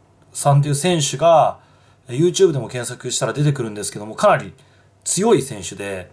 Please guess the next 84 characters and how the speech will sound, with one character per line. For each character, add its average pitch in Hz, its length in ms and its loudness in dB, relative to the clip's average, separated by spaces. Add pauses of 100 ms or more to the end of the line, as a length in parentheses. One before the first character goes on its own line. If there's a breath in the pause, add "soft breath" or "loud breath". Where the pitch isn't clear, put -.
(500 soft breath)
プ 156 100 0
ロ 208 80 2
レ 233 80 2
ス 226 100 0
ラ 175 120 4
ー - 0 -
な 120 120 2
ん 117 60 -4
で 120 80 -8
す - 80 -8
け 139 80 -6
ど、 190 260 2
グ 131 200 0
ロ 202 180 6
ー - 20 0 (200)
ブ - 80 -20 (260)
と 180 180 4
レ 117 140 -6
ガ 139 140 2
ー - 20 4
ス 143 100 -4
を 143 80 -2
つ - 80 -8
け 147 100 -4
て、 156 400 -2 (240 loud breath)
バ 254 240 4
ン 226 80 -6
バ 139 180 2
ン 90 120 -12 (180)
顔 143 280 2
に 135 320 0 (380 soft breath)
思 202 160 4
い 254 60 2
っ - 40 -14
き 247 120 -6
り 220 60 -2
振 220 80 -6
り 214 60 -8
か 214 100 2
ぶ 214 60 -2
っ - 20 -6
た - 180 -6
パ 143 160 4
ン 120 60 0
チ - 120 -10
を 98 200 -12 (100)
当 139 140 2
て 143 120 0
る 135 120 2
選 139 240 0
手 - 160 -8
で、 107 260 -6 (240 loud breath)
ハ 185 140 2
イ 180 80 0
キ - 80 -12
ッ - 40 -18
ク 139 120 -8
も 120 80 -6
バ 156 140 4
ン 147 100 2
バ 117 140 -2
ン - 20 -12
入 104 80 -14
れ 107 60 -12
る 104 60 -10
選 117 140 -10
手 - 140 -12
で、 104 360 -6 (840 loud breath)
こ 139 420 4
れ 147 140 4
は 143 300 0 (340)
俺 - 160 -10
大 147 300 2
丈 147 160 0
夫 - 20 -2
な 107 120 -6
の 92 80 -12
か 98 100 -14
っ 78 40 -14
て - 200 -18
い - 20 -10
う 98 60 -12
の 90 100 -12
と、 95 420 -14